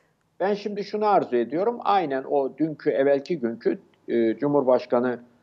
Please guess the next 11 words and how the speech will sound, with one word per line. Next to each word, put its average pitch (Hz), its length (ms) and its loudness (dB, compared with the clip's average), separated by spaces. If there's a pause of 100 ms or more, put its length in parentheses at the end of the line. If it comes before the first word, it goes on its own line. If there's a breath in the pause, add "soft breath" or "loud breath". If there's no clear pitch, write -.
(300)
Erdoğan'la 135 720 4
Veliaht 135 440 0
Prens'in, 120 560 -6 (100)
e, 113 100 0 (280)
el 139 160 2
ele 110 220 2
sıkışma 120 720 -4 (180)
merasi-, 104 720 -2
şeyinde 104 400 2
olduğu 113 420 2
gibi, 95 380 -4